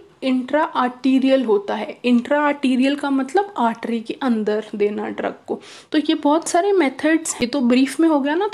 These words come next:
थोड़ा सा आगे इसको एक्सप्लेन करेंगे और समझते हैं धीरे धीरे कि क्या सारे मेथड्स हैं, राइट। तो चलो सबसे पहले शुरू कर देते हैं सिस्टमिक रूट से। अब सिस्टमिक रूट कौन सा होता है? सिस्टमिक रूट में हमने सबसे पहले लिया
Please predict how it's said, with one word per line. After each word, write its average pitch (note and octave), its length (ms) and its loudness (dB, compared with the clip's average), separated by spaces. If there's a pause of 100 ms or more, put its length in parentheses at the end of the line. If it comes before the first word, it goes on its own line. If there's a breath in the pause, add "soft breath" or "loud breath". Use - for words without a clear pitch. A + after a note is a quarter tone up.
थोड़ा D4+ 160 2
सा D#4+ 140 0
आगे C4 280 2
इसको D4+ 220 -2
एक्सप्लेन C4+ 440 -2
करेंगे C#4+ 440 2
और E4+ 140 2
समझते A#3+ 580 0
हैं D#4+ 240 2
धीरे B3 220 2
धीरे C4 260 2
कि D4+ 160 -2
क्या A3+ 260 0
सारे A3+ 260 0
मेथड्स A3 580 -4
हैं, G#3+ 80 -2
राइट। G4+ 280 2 (260 loud breath)
तो C4+ 80 0
चलो C4+ 300 2
सबसे D4+ 300 -2
पहले C#4 280 0
शुरू C4+ 260 0
कर B3+ 160 0
देते G#3+ 300 0
हैं F#4 140 4
सिस्टमिक A#3 600 -2
रूट G#3 300 -6
से। - 180 -4
अब - 160 -4
सिस्टमिक F4 640 -2
रूट C#4+ 300 0
कौन A3 320 0
सा A3 140 -4
होता G3+ 300 -2
है? A#3 60 0
सिस्टमिक C#4+ 560 -4
रूट C4 260 -2
में C#4+ 80 2
हमने C#4+ 260 2
सबसे C4+ 300 -4
पहले C4 260 0
लिया C4+ 260 2